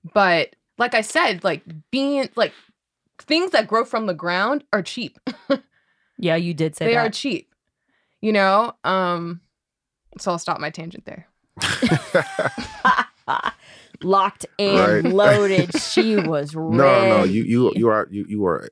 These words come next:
Speaker 3: extremely right on that. I think the education part is important. I think, um, after watching, um, what was a show on Netflix? F-, Food Inc?
Speaker 1: There's a lot.
Speaker 3: Yeah,
Speaker 1: Yeah, Food
Speaker 3: yeah.
Speaker 1: Inc, Food Matters.
Speaker 3: Yeah,
Speaker 1: I
Speaker 3: like,
Speaker 1: mean, oh my
Speaker 3: remember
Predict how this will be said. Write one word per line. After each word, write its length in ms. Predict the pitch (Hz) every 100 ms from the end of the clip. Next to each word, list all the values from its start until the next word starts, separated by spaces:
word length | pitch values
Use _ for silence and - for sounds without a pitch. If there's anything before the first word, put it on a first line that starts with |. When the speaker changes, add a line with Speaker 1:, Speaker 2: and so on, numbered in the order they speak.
| -
Speaker 3:
extremely 400 | 90 - 90 85
right 200 | 80 78
on 140 | 76
that. 160 | 73 71 -
I 60 |
think 300 | 80 95 87 -
the 120 | 85
education 460 | 90 87 - 90 -
part 180 | 90 85
is 80 | 85
important. 460 | 82 90 87 87 -
I 60 |
think, 360 | 82 92 87 -
um, 260 | 85 78 71
after 220 | 87 -
watching, 380 | 90 87 - 85
um, 340 | 82 78 73 73 - - _ _ _ _ _
what 80 | 107
was 100 | 104
a 20 |
show 140 | - 90
on 100 | 80
Netflix? 360 | 78 - 76
F-, 140 | - -
Food 260 | - 113 110
Inc? 260 | 107 131 - _ _ _ _ _ - - _ _ _ _
Speaker 1:
There's 160 | 190 185
a 40 |
lot. 320 | 170 175 160 -
Speaker 3:
Yeah, 140 | 101 123
Speaker 1:
Yeah, 160 | 190
Food 180 | 170 208
Speaker 3:
yeah. 60 | 220 208
Speaker 1:
Inc, 100 | -
Food 200 | 220 202
Matters. 480 | 185 190 196 196 202
Speaker 3:
Yeah, 160 | 226
Speaker 1:
I 40 | 185
Speaker 3:
like, 160 | 190 180
Speaker 1:
mean, 80 | 165
oh 60 |
my 40 | 101
Speaker 3:
remember 120 | 113